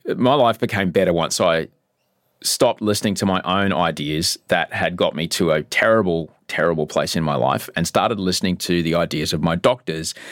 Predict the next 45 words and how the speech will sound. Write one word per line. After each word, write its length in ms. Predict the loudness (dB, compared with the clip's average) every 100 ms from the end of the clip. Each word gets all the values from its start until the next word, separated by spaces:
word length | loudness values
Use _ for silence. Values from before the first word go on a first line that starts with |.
| -6
and 100 | 0
just 160 | 0 2
did 140 | 0
what 180 | 2 0
they 120 | -2
told 300 | -6 -4 -4
me 80 | -6
to 80 | -8
do. 280 | -8 -6 -8 -14 _
They 160 | 0
went 180 | 2 0
to 80 | -2
uni. 360 | -6 -4 -4 -6 -4
They've 160 | -2 0
seen 200 | 0 -2
thousands 480 | 2 2 2 0 -2
of 80 | -2
patients 420 | -2 -2 -6 -2
like 200 | -2 -2
me. 220 | -4 -4 -6
They 180 | -2 0
know 220 | 2 2
what 160 | 2 0
works. 200 | 0 0
They 120 | -2
know 100 | -2
what 120 | -2
doesn't 260 | -2 -4 -2
work. 220 | -4 -2
So 120 | -2 0
I 140 | 0
just 240 | 0 -4
shut 300 | -4 -2 -2 -2
up 240 | -4 -4
and 140 | -8 -8
I 60 |
did 220 | -2 0 2
what 140 | 0
they 100 | -2
told 240 | -4 -6
me. 120 | -6 -8
And 180 | -4 0
when 200 | 0 0
I 120 | -4
did, 280 | -4 -4